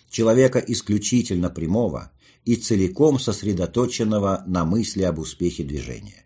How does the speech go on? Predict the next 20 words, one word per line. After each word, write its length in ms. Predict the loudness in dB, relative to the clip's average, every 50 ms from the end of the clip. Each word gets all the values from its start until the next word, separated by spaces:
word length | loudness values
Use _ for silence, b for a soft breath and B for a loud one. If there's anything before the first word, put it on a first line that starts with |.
| _ _ _ _ b b b b b b b b b b b b
Вот 300 | 0 4 4 4 6 6
этот 260 | 4 4 4 2 -2
самый 380 | -2 0 2 2 2 2 0 -2
каретник 720 | -4 -4 0 2 2 2 2 2 -2 -2 -2 -4 -10 _ _
высказался 840 | -2 0 0 0 0 0 -2 0 0 0 0 0 -2 0 0 0 0
против 520 | -2 -2 2 2 4 2 2 -2 -8 -6
такой 340 | -6 -6 -4 0 0 0 0
поспешности 920 | 0 -4 -6 -4 -2 0 0 0 0 -2 -6 -8 -10 -10 -12 -12 -14 -14 b b b b b
в 100 | -6 0
приготовлениях 920 | 2 2 2 2 2 2 2 2 4 4 4 4 4 4 2 2 0 -2
к 80 | -6
борьбе 520 | 0 0 2 2 2 2 2 4 2 2 0
с 100 | -4 -6
украинской 600 | -6 -4 -2 0 0 2 0 0 -4 -4 -6 -4
директорией. 760 | -4 -4 -6 -6 -8 -8 -10 -10 -10 -12 -16 -20 -20 _ _ _ _ _ _ _ b b b b b b b b b b
Он 160 | 0 2 2 2
утверждал, 600 | 2 0 0 -2 -2 -2 0 2 2 2 2 0
что 280 | -4 -8 -8 -8 -8
власть 540 | -6 -4 0 2 2 2 2 -2 -6 -10 -10
директории 840 | -8 -6 -6 -6 -8 -10 -4 0 2 4 4 4 2 0 -2 -4